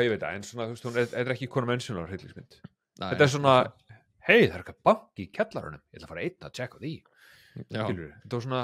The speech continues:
Speaker 1: af hverju taka allir svona heimskulega ákvarðanir?
Speaker 2: Já, svona, "Hey, það stendur maður í myrkrinu út á garði hjá mér, hann heldur á haglabyssu, ég ætla að fara að tala við hann."
Speaker 1: Mhm. En sko, en það góða við í ta-, í, eftir þetta, þá kemur minn uppáhaldskarakter í myndinni.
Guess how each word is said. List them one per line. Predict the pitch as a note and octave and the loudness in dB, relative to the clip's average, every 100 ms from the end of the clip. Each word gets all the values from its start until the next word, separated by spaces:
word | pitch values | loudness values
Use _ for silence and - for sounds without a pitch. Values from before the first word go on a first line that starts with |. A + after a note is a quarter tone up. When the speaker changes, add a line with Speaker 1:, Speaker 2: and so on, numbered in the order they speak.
| - | -4
Speaker 1:
af | D#3+ E3 | -6 -4
hverju | F#3 | -4
taka | F#3 F#3+ F#3+ | 2 2 2
allir | E3+ | -4
svona | C#3 C3 | -6 -8
heimskulega | D3 - F2 | -8 -10 -12
ákvarðanir? | - - _ _ _ _ _ - | -12 -20 _ _ _ _ _ -6
Speaker 2:
Já, | A2 G2 | -2 -2
svona, | G#2 | -2
"Hey, | G#2 A3 A2 | 0 0 0
það | A2+ | -2
stendur | C3+ A#2+ G#2 | -2 -2 -2
maður | G#2 D#3 C#4+ A#3+ D#3 | 0 0 0 0 0
í | |
myrkrinu | D#3+ D4+ - G#3+ D3+ | -2 -4 -6 -2 0
út | C3 | 0
á | A#2+ - | -4 -2
garði | G3+ D#4+ B3 | 0 0 0
hjá | A2 | 0
mér, | G2+ | -2
hann | G2+ | -2
heldur | D#3 - | -4 -4
á | - | -6
haglabyssu, | C#4 - D#4 G#2 E3+ | -8 -2 -2 -2 -6
ég | E3+ | -6
ætla | A3+ | -2
að | |
fara | B3+ | 0
að | F4+ | 0
tala | C#4 | 2
við | G2 | 0
hann." | F#2+ - _ _ _ _ _ - | -2 -6 _ _ _ _ _ -12
Speaker 1:
Mhm. | G#2+ G#2+ A#2+ A2+ _ _ _ _ _ _ _ _ _ _ _ - | -8 -8 -10 -16 _ _ _ _ _ _ _ _ _ _ _ -6
En | C3 D3 D3+ | -4 -4 -6
sko, | - D3+ | 0 4
en | B2+ G#2+ D#3+ | 4 2 0
það | F#3+ | 0
góða | C4+ E4 G3 | 4 4 6
við | D#3+ - _ _ - | 4 2 _ _ -12
í | D3+ D#3 | -8 -6
ta-, | - - | -8 -8
í, | D#3 D#3+ D3 - | -8 -6 -8 -8
eftir | - - C3 | -6 -2 -2
þetta, | G2 A#2 _ - | -4 -8 _ -8
þá | D3 | -2
kemur | F#3+ E3+ D#3 | 0 2 0
minn | E3 | -4
uppáhaldskarakter | D3 C#3+ B2 G#2+ - G#2+ F2+ - - _ - | -6 -4 -2 -4 -4 -6 -6 -10 -20 _ -14
í | |
myndinni. | F#2+ E2 | -14 -14